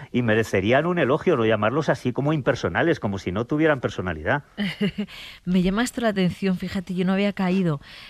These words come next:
Speaker 2: en el verbo impersonal en cuanto a fenómenos meteorológicos que utilizamos constantemente. Claro, nadie llueve, sino
Speaker 1: Claro.
Speaker 2: que llueve, ¿no? Siempre
Speaker 1: Sí.
Speaker 2: es la tercera del singular. Eh, yo no digo yo nievo,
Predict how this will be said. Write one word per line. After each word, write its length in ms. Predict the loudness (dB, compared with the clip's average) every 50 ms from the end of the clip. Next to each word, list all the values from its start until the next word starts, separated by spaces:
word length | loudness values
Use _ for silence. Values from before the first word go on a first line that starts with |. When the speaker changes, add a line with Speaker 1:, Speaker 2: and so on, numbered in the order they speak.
| -20 -20 -12
Speaker 2:
en 480 | -4 -2 0 0 2 2 2 2 0 0
el 200 | 0 0 0 0
verbo 300 | 0 0 0 2 2 2
impersonal 840 | 2 2 2 0 -2 0 0 0 0 2 2 2 2 0 0 -2 -6 -8 _
en 180 | -4 -4 -2
cuanto 300 | 0 0 -2 0 0 0
a 40 | -2
fenómenos 460 | 0 0 0 0 2 2 0 0 0
meteorológicos 600 | 0 0 0 0 0 0 -2 -2 -2 -2 -2 -4 -2
que 80 | -4
utilizamos 400 | -4 -2 -2 -2 0 -2 -2 -2
constantemente. 720 | -2 -4 -4 -2 -2 -2 -2 0 0 0 -2 -2 -2 -4 -4
Claro, 260 | -2 -2 0 0 0
nadie 380 | 0 0 0 0 0 0 0
llueve, 480 | 2 2 2 2 2 2 2 0 -4 -4 -8 _ -20 -20 -20 -20 -20 -20
sino 300 | _ -6 -2 0 2 4
Speaker 1:
Claro. 200 | 4 4 4 4 4
Speaker 2:
que 60 | 2 0 -4 -4 0
llueve, 580 | 4 6 8 8 8 8 4 2 -2 -6 -10 _ _ -20 -20 -20 -20 -14 _
¿no? 180 | -2 0 0 0
Siempre 360 | 2 2 2 4 4 4 2
Speaker 1:
Sí. 40 | 2
Speaker 2:
es 100 | 2 2
la 140 | 0 0 2
tercera 440 | 2 0 0 0 0 0 0 2
del 120 | 0 0 -2
singular. 640 | -2 0 0 2 2 4 4 4 4 4 2 -2 -6 -14 -20 -20 -20 -20 -20 -20 -20 _ _
Eh, 280 | -4 -2 -2 -2 -2 -2
yo 120 | 0 0 0
no 140 | 0 0 0
digo 180 | 0 0 0
yo 260 | 0 2 2 2 4 6
nievo, 600 | 6 6 6 8 8 6 6 4 4 2 2